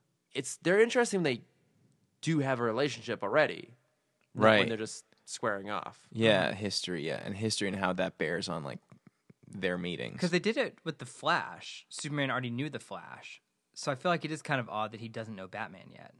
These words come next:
Speaker 1: Well, 'cause I think
Speaker 3: Like, he knows of Batman,
Speaker 1: Yeah,
Speaker 3: I
Speaker 1: I mean, I
Speaker 3: guess.
Speaker 1: think,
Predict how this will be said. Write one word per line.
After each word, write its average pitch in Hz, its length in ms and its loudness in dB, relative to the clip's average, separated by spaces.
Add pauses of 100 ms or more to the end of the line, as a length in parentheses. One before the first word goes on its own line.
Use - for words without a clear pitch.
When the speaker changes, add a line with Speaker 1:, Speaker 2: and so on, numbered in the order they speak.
(140)
Speaker 1:
Well, 170 120 4
'cause 160 120 -4
I 175 40 0
think 170 120 2
Speaker 3:
Like, 180 180 8
he 190 60 8
knows 190 180 8
of 151 260 2
Batman, 95 340 -8
Speaker 1:
Yeah, 160 140 4
Speaker 3:
I 143 40 6
Speaker 1:
I - 40 4
mean, 151 100 4
I - 20 4
Speaker 3:
guess. 151 80 0
Speaker 1:
think, 156 160 -4